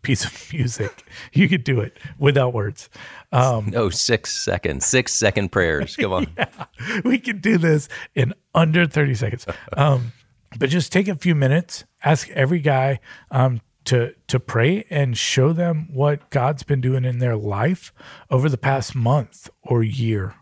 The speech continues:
Speaker 1: or, or how-, however amount of time. And, um, gosh, it just,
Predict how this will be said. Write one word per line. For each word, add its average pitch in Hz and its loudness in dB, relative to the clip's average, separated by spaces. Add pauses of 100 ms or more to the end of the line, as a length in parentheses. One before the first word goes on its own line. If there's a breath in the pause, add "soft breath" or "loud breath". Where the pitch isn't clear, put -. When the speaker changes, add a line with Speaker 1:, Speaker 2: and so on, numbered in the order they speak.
(120)
Speaker 1:
or, 110 -2
or 120 0
how-, 110 0
however 123 2
amount 113 0
of 104 -8
time. 107 -4 (580 loud breath)
And, 110 -2
um, 107 -2
gosh, 120 0
it 113 -2
just, 120 0